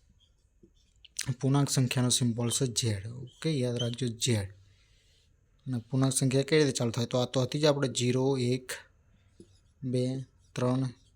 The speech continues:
ચાર એવી અનંત સુધી તો હતી જ. ખાલી હવે માઇનસવાળી આપણે ઉમેરી દઈએ એટલે એ પૂર્ણાંક સંખ્યા મળી જાય. ત્રણ, ચાર. તો આ પૂર્ણાંક સંખ્યાઓ થઈ ગઈ.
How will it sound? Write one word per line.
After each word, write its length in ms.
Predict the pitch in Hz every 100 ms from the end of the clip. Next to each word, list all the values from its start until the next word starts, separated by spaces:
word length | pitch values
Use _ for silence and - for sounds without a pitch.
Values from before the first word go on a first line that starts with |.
| -
ચાર 240 | - 123 120
એવી 180 | 120
અનંત 280 | 127 127 127
સુધી 220 | - 117
તો 120 | 117 120
હતી 200 | 113 151
જ. 120 | - - _ _ _
ખાલી 200 | - 131
હવે 160 | 131 135
માઇનસવાળી 680 | 131 127 127 131 - 123 123
આપણે 260 | 120 -
ઉમેરી 260 | 131 143 143
દઈએ 240 | 117 113
એટલે 320 | 113 117 127 127
એ 60 |
પૂર્ણાંક 600 | 139 - - 151 147 131
સંખ્યા 340 | - 113 117 113
મળી 240 | 107 107
જાય. 200 | 107 107 - - _ _ - - _
ત્રણ, 340 | - 127 127 131
ચાર. 440 | - - 117 107 - _ _
તો 80 | -
આ 40 | 131
પૂર્ણાંક 440 | - 147 143 131
સંખ્યાઓ 420 | - 113 - 113
થઈ 180 | 110 113
ગઈ. 180 | 107